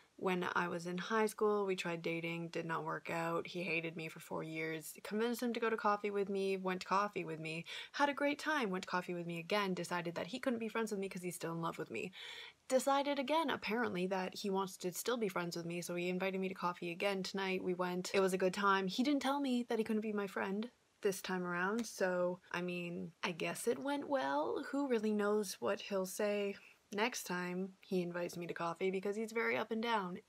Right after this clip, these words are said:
It's fine, I'm fine. We're still a little bitter about it. But I figured I would update you guys.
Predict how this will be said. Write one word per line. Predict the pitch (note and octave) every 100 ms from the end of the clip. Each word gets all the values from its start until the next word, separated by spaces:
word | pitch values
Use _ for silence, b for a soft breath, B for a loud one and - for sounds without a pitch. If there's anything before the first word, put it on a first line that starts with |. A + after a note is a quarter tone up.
| -
It's | B3 A#3 -
fine, | F3 E3+ F3+
I'm | F#3 F3
fine. | - F3+ D#3+ F#2+ F3
We're | F3+
still | E3 F3 E3
a |
little | E3 D#3+
bitter | D#3+ D3+ C#3+
about | D3 -
it. | -
But | A#3 -
I |
figured | F#3+ A#3+ B3 B3+
I |
would | G#3+
update | A3 - G3
you | F#3+
guys. | F3+ F3 F3+